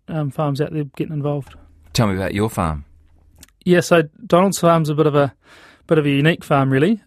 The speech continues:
Speaker 1: Um, I call it a dairy farm with a difference. Um, so, yeah, like you mentioned in your, in your intro, we, the farm itself was gifted to New Zealand Young Farmers in two thousand and eighteen.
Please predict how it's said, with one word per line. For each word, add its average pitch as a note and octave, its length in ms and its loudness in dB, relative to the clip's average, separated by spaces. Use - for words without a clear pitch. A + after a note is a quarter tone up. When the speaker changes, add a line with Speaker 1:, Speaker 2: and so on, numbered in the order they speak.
Speaker 1:
Um, D3 500 0
I - 60 -20
call D3 200 0
it C3+ 60 -2
a C#3+ 100 2
dairy D3+ 220 4
farm C#3+ 260 0
with C3 100 -2
a C#3 40 -2
difference. - 520 -4
Um, D3 300 0
so, D#3+ 180 0
yeah, D#3+ 220 4
like D3+ 160 2
you D#3+ 60 0
mentioned D#3 340 -2
in D3 100 0
your, C#3+ 140 2
in D#3+ 180 -4
your D3 120 0
intro, D3+ 300 0
we, D3 280 0
the - 80 -4
farm E3+ 240 4
itself D#3+ 320 -2
was C#3+ 120 -2
gifted D3+ 400 -2
to D#3 120 -6
New C#3+ 120 0
Zealand C3+ 260 0
Young C3+ 160 0
Farmers C#3+ 640 -2
in C#3+ 160 -2
two - 80 -10
thousand C3+ 280 -2
and C3 80 -2
eighteen. D#3 420 -4